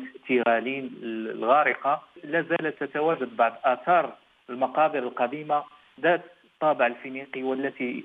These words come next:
لا يعرف، يعني، ليست هناك دراسات، يعني، تحدد، آه، من أسس هذه المقابر ولمن تعود. فبطبيعة الحال هناك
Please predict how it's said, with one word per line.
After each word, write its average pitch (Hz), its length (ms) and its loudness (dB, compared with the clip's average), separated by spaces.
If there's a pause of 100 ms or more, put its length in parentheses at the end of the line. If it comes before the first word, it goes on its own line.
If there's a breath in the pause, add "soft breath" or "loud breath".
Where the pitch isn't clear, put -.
لا 147 180 6
يعرف، 123 340 2 (120)
يعني، 120 320 0 (180)
ليست 139 440 4
هناك 135 320 2
دراسات، 135 580 2 (220)
يعني، 120 320 -8
تحدد، 131 540 -6 (280)
آه، 110 160 0
من 131 240 0
أسس 131 320 -2
هذه 117 300 4
المقابر 135 680 2 (240)
ولمن 123 420 2
تعود. 104 320 2 (400 soft breath)
فبطبيعة 139 500 2
الحال 139 440 0
هناك 131 260 -4